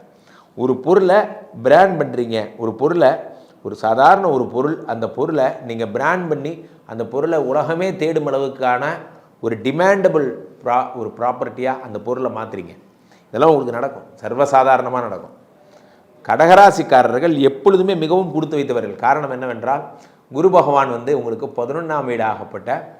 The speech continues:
லாபஸ்தானத்திலே வந்திருக்கிறார். லாபஸ்தானத்திற்கு வந்திருக்கும் குரு சும்மா இருக்க மாட்டார், சகலவிதமான லாபங்களையும் உண்டாக்கி தருகிறார். நல்ல நண்பர்களை உருவாக்கி தருகிறார்.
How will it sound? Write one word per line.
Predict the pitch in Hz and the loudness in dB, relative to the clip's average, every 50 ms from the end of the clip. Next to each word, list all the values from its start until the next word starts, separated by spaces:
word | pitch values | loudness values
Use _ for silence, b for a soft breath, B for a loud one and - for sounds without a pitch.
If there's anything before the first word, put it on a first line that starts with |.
| b b b b b b b - | b b b b b b b -14
லாபஸ்தானத்திலே | 98 101 107 131 170 202 220 220 - - 185 180 170 160 139 127 135 131 139 | -8 -4 0 2 2 2 2 0 0 2 2 2 2 2 -2 -4 -4 -4 -2
வந்திருக்கிறார். | 143 131 120 113 107 101 87 92 92 92 87 82 78 - - _ _ - | -4 -4 -4 -6 -10 -10 -10 -12 -10 -10 -10 -10 -12 -16 -20 _ _ -14
லாபஸ்தானத்திற்கு | 95 98 113 151 175 202 190 196 208 190 185 180 160 170 156 127 131 127 | -4 0 0 2 2 2 2 4 4 4 4 2 0 -2 -4 -2 -4 -4
வந்திருக்கும் | 127 131 131 131 - 117 110 107 | -2 -2 -4 -4 -4 -6 -10 -6
குரு | 104 123 147 151 | -6 -4 -4 -4
சும்மா | 131 - 123 139 151 151 | -6 -6 -8 -4 -2 0
இருக்க | 143 127 123 | 0 0 -2
மாட்டார், | 113 107 98 117 135 147 - - b b b b b b b b b b | -4 -4 -4 -2 -4 -4 -4 -10 b b b b b b b b b b
சகலவிதமான | _ - - - - 208 208 214 208 214 196 185 185 175 165 156 139 | _ -2 -2 0 2 4 4 4 4 4 2 4 4 4 4 2 2
லாபங்களையும் | 127 120 127 156 160 160 160 143 139 143 139 127 | 2 4 4 4 4 2 -2 0 -2 -2 -2 -4
உண்டாக்கி | 117 110 110 104 98 104 | -6 -4 -6 -6 -6 -10
தருகிறார். | - 101 92 87 - - 82 85 - - | -14 -12 -14 -14 -14 -14 -16 -16 -16 -12
நல்ல | 107 107 123 160 180 175 160 | -8 -6 -4 -4 -2 -2 -2
நண்பர்களை | 139 120 113 117 139 160 165 165 170 160 147 135 131 127 117 | -2 -4 -8 -10 -12 -12 -8 -4 -2 -2 0 0 -2 -2 -2
உருவாக்கி | 107 104 104 101 98 - - - | -4 -6 -8 -8 -10 -10 -14 -16
தருகிறார். | - 87 85 - 87 82 80 | -16 -18 -18 -18 -20 -20 -20